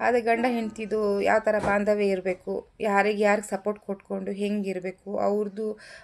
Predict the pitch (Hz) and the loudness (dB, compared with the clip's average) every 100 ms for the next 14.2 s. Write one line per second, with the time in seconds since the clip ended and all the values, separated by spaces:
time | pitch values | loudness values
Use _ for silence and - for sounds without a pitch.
0 | - 208 208 202 196 214 208 208 220 214 | -8 -2 0 0 -2 0 2 2 0 -2
1 | 208 196 208 196 180 208 208 196 - 208 | -4 -4 -4 -2 -4 -4 -4 -6 -6 -8
2 | - - 196 208 202 196 190 190 202 202 | -6 -6 -4 0 0 0 -2 -4 -4 -2
3 | 202 196 196 196 190 185 185 180 196 233 | -2 -2 -2 -4 -6 -6 -8 -6 -4 -4
4 | 233 214 202 - 202 - - - - - | -4 -6 -6 -4 -4 -4 -14 -16 -14 -2
5 | 220 208 214 220 208 190 - - 202 226 | 4 6 6 2 -2 -4 -8 0 4 6
6 | 247 233 202 190 180 175 - - - 202 | 6 4 2 0 0 -2 -4 -4 -6 -2
7 | 214 202 - 98 98 - 101 - - 104 | 0 -2 -2 2 2 0 -4 -4 -6 -6
8 | 110 226 208 - 202 196 190 - - 214 | -4 -6 -6 -4 -2 0 0 0 -2 -2
9 | 202 220 185 202 208 185 170 208 208 208 | 0 0 0 -2 -6 -8 -8 -2 -2 -2
10 | 196 - 202 190 - 220 - - - - | -4 -4 -4 -4 -4 -4 -6 -16 -18 -14
11 | - 214 214 214 214 208 185 208 226 220 | 0 2 2 0 -2 -2 0 0 0 0
12 | 196 202 214 202 190 202 - 196 196 214 | 0 0 -2 -4 -4 -6 -6 -4 -4 -4
13 | 208 185 208 208 196 202 190 208 233 - | -6 -6 -4 -2 0 -2 -4 -4 -4 -6
14 | - | -16